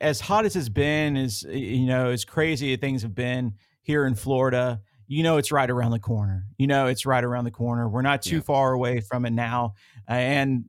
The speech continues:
Speaker 1: we're gonna be, sa-, you know, we'll be here in, in, in a, in a few weeks saying,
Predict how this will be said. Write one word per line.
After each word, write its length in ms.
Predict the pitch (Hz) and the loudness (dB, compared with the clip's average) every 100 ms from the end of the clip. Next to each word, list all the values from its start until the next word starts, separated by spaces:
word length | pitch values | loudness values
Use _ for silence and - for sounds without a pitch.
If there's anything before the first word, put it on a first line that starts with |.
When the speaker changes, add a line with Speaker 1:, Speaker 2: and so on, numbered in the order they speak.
| - | -4
Speaker 1:
we're 160 | 117 143 | -2 2
gonna 120 | 151 | 2
be, 80 | 143 | 0
sa-, 200 | - 120 - - | -2 -6 -6 -2
you 180 | 131 127 | 0 0
know, 180 | 120 - | 0 -4
we'll 140 | 135 147 | -2 0
be 200 | 147 147 | 2 2
here 380 | 147 147 139 139 | 2 2 2 0
in, 100 | 127 | -2
in, 260 | 131 127 - | -2 -2 -2
in 180 | 131 | -2
a, 140 | 123 123 | -2 -2
in 120 | 131 | -2
a 100 | 127 | -2
few 260 | 104 - 143 | -2 0 0
weeks 300 | 127 143 113 | 2 0 -2
saying, 320 | 139 127 120 | -2 -2 -2